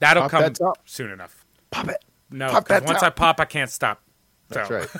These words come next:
Speaker 2: right.
Speaker 1: <laughs> we got a show to do. Uh, but yeah, Fruit Loop Pop-Tarts, fucking hundred percent. Probably not great for breakfast.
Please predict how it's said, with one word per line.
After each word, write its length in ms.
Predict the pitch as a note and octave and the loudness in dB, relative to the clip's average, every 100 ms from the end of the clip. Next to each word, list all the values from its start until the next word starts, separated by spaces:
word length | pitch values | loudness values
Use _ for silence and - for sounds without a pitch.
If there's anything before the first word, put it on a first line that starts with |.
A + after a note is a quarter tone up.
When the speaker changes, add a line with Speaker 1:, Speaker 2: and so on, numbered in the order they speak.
| A#3 | -2
Speaker 2:
right. 240 | C4 A#3 - | 0 0 -2
Speaker 1:
<laughs> 0 | |
we 160 | G3+ | -8
got 160 | F3 F#3 | -2 -2
a 60 | E3+ | -2
show 260 | - E3 | -2 -4
to 80 | C#3 | -4
do. 220 | A#2 A2 - _ _ _ _ | -8 -14 -14 _ _ _ _
Uh, 380 | D#3 D#3 C#3+ B2 - _ - | 0 2 2 -2 -6 _ -4
but 160 | F3 | -2
yeah, 220 | F3 D3+ | 4 4
Fruit 320 | A#2 - F#3+ G3+ | 2 0 2 2
Loop 160 | G3 | 0
Pop-Tarts, 600 | F3+ D#3+ E3 D3+ C3 - _ _ | 0 -2 0 -2 -2 -18 _ _
fucking 460 | D3 C3 C3 A2 G2 _ _ | -10 -8 -8 -12 -18 _ _
hundred 280 | - E3 C#3+ | -2 -2 -2
percent. 400 | D3+ - C3+ C3 _ _ C3+ A#2+ - | -8 -2 -2 -2 _ _ -20 -20 -10
Probably 300 | D#3 F3 F3 | 2 2 4
not 180 | E3+ C3+ | 0 2
great 240 | C#3+ D3+ | -4 -4
for 80 | D#3 | -10
breakfast. 600 | C3+ C#3+ - D3 - - | -4 -4 -2 -6 -6 -16